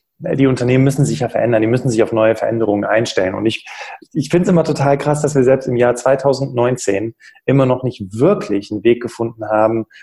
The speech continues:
wie es ist, wenn jemand in Teilzeit arbeiten möchte, wie man das hinbekommen kann, dass dann immer alle groß aufschreien, um Gottes Willen.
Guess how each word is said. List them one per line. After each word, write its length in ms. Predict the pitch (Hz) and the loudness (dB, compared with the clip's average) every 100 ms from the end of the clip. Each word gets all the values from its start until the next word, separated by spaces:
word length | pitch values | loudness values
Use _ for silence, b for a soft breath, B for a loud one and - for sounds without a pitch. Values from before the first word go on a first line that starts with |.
| B | B
wie 140 | - 120 | 2 2
es 120 | 117 | 4
ist, 200 | 127 - | 0 0
wenn 120 | 110 | 0
jemand 240 | 107 107 104 | 2 2 0
in 100 | 104 | -2
Teilzeit 480 | 107 117 113 110 | 0 0 0 0
arbeiten 480 | 107 110 110 107 110 | 0 0 0 0 -2
möchte, 320 | 110 104 104 | -4 -4 -8
wie 60 | 101 | -4
man 160 | 107 98 | -2 -2
das 140 | - | -2
hinbekommen 600 | 131 123 135 - 87 95 | 0 0 -2 -2 -4 -6
kann, 340 | - 90 107 107 | -6 -4 0 0
dass 160 | 101 | 0
dann 120 | 110 | -2
immer 240 | 107 117 110 | 0 0 2
alle 160 | 113 | 2
groß 340 | 113 110 117 - | 2 2 2 0
aufschreien, 800 | 107 127 - - 117 117 120 120 | -2 -2 -4 -4 -2 0 0 -2
um 120 | 110 | -2
Gottes 380 | 113 - 107 - | -2 -2 -10 2
Willen. 420 | 117 127 131 | 4 6 4